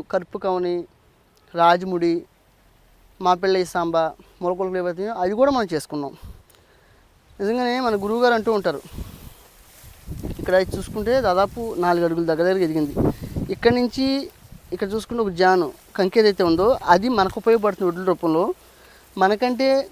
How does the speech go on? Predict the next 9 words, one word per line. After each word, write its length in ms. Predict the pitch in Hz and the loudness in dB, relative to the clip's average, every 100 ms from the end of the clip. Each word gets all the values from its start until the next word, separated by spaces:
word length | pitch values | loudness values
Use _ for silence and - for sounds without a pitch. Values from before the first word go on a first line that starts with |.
| 190 | 0
గోవు 200 | 196 220 233 | 4 4 4
పెద్దది 220 | 214 208 214 | -2 -4 -4
కదండి, 300 | 214 220 226 233 - - - - - 180 | -4 -4 -6 -10 -16 -20 -20 -20 -6 8
దానికోసం 440 | 185 196 196 202 233 | 8 8 4 2 2
అని 80 | 220 | 0
చెప్పి 240 | 196 254 311 - - - - - | -2 -6 -8 -10 -20 -20 -20 -6
ఈ 40 | 196 180 | 0 6
నాలుగు 280 | 185 202 202 | 6 6 2
అడుగుల 220 | 196 | 2